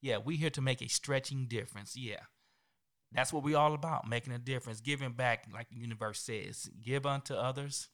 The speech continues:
as you will have them give unto you." So that's what we're here for, and how we're gonna give back, we're gonna bring on guests. Yeah, yeah, guests. Guests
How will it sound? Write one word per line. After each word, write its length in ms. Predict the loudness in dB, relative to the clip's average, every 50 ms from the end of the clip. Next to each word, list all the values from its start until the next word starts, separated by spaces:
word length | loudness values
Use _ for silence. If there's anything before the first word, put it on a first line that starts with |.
| _ _ _ _ _ _ _ _ _ _ _ _ _ _ -4
as 220 | -4 -4 -2 0
you 80 | 0 0
will 140 | 0 0 0
have 240 | 2 2 2 2 2
them 120 | -4 -4 -2
give 180 | -2 -2 -2 -2
unto 300 | -2 -2 -2 -4 -4 -4
you." 300 | -6 -6 -8 -8 -10 -14 _ -20 _ _ _ _ _
So 220 | -2 4 4 4
that's 260 | 6 6 4 4 4 2
what 120 | -2 -2
we're 100 | -2 0
here 180 | 4 4 4 4
for, 320 | 4 2 2 4 4 2
and 140 | 2 0 0
how 180 | 4 4 4
we're 100 | 4 2
gonna 200 | 0 0 0 0 2 2
give 240 | 0 0 0 2
back, 300 | 0 2 2 2 0 -2 -6 -16 -20 _ _ _
we're 140 | -8 -2 2
gonna 180 | 2 2 2
bring 240 | 2 2 0 2 0
on 160 | 0 -2 -2
guests. 400 | -4 -6 -6 -8 -6 -8 -8 -8
Yeah, 220 | -6 -6 -6 -6 -6 -8 _
yeah, 260 | -4 4 6 6 6
guests. 520 | 6 6 4 4 4 4 2 0 0 0 -2 _ -18 -20 -20 -20 -20 -20 _ _ 2
Guests 520 | 6 8 8 8 8 6 2 0 -4 -10